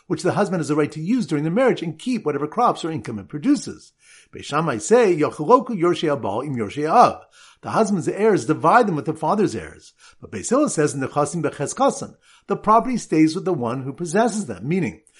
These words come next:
the ksuba stays in the possession of the husband's heirs, and the nikse malug stay in the possession of the father's heirs. Knasa ki ishto kol davar. If the yavam married the yavama, she's like his wife in all matters.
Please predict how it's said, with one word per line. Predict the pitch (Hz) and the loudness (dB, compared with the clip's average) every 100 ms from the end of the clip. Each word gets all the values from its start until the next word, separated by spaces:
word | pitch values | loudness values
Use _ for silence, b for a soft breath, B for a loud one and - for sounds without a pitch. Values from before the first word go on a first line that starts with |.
| b - | b -4
the | 180 | -4
ksuba | - 254 262 | -2 -2 -2
stays | 190 151 127 | -2 -2 -2
in | 127 | -4
the | 117 | -6
possession | 135 131 127 | -4 -4 -4
of | 147 | -6
the | 120 | -4
husband's | - 240 220 131 | 2 2 2 -4
heirs, | 110 82 82 120 - b b | -6 -8 -16 -18 -20 b b
and | 156 156 | -2 0
the | |
nikse | 147 180 175 147 | 2 0 -2 -4
malug | 131 247 220 | -2 0 -2
stay | - 131 127 | -2 -4 -4
in | 127 | -4
the | 123 | -8
possession | 120 110 95 - 120 | -8 -8 -8 -8 -10
of | 104 | -6
the | 156 | -4
father's | 202 233 226 107 | 2 2 2 0
heirs. | 85 - - _ b b b | -6 -16 -20 _ b b b
Knasa | - 120 214 - 139 | -10 0 2 2 -4
ki | 131 202 | -4 -4
ishto | 202 190 | -2 0
kol | 151 | 0
davar. | 139 135 98 - | 2 0 0 -4
If | 156 | -4
the | 135 | -2
yavam | 139 120 107 | 0 0 -2
married | 104 185 294 | 0 2 4
the | 240 | 4
yavama, | 127 95 76 85 b b b | 0 -2 -12 -18 b b b
she's | - 147 | -6 -4
like | 131 113 | -2 -4
his | 101 | -4
wife | 131 247 214 - | 4 4 4 -2
in | 165 143 | -6 -4
all | 160 131 | -2 -2
matters. | 123 202 247 107 85 | 0 0 0 -2 -6